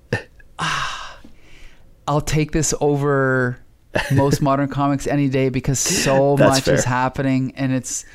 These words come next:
Speaker 1: it, it is ridiculous, but I can forgive it, you know? It's
Speaker 2: You
Speaker 1: a
Speaker 2: know
Speaker 1: lot
Speaker 2: what?
Speaker 1: of
Speaker 2: That's,
Speaker 1: fun.
Speaker 2: that's true. I'd, I'd rather something be ridiculous like this than be boring and mundane.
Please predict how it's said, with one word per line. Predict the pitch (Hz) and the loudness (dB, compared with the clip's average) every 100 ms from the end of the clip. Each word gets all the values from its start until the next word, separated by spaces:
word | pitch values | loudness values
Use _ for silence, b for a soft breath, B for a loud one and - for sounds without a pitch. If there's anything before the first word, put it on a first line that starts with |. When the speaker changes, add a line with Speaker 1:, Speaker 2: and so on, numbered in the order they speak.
| B B | B B
Speaker 1:
it, | 165 175 | 0 2
it | 190 208 220 | 2 2 2
is | 277 | 2
ridiculous, | 277 247 240 254 165 139 - | 0 0 0 0 2 0 -2
but | 147 | -2
I | 139 | -2
can | 143 | -2
forgive | 131 127 123 117 | -4 -2 -2 -2
it, | 104 | -2
you | 113 | -2
know? | 117 131 - - - B B | 0 0 -4 -18 -20 B B
It's | 143 | 4
Speaker 2:
You | |
Speaker 1:
a | 160 | 6
Speaker 2:
know | |
Speaker 1:
lot | 131 | 6
Speaker 2:
what? | |
Speaker 1:
of | |
Speaker 2:
That's, | 156 - | 4 2
Speaker 1:
fun. | 123 | 2
Speaker 2:
that's | 147 123 | 2 2
true. | - 107 107 | 4 4 4
I'd, | 120 135 117 - | 4 2 0 -4
I'd | 117 135 | -2 2
rather | 127 127 135 | 4 4 2
something | - 135 139 127 123 - - _ - - - - | 0 0 2 4 2 0 -10 _ -20 -20 -14 0
be | 107 98 | 4 6
ridiculous | 92 - 92 - 127 120 123 | 4 4 0 2 4 4 4
like | 95 92 | 0 0
this | 82 87 - | 2 0 2
than | 98 95 | 0 2
be | 92 | -2
boring | 90 - 71 - - | 0 0 0 0 -2
and | - | -2
mundane. | - 73 - - 95 | 0 -2 -2 -4 -6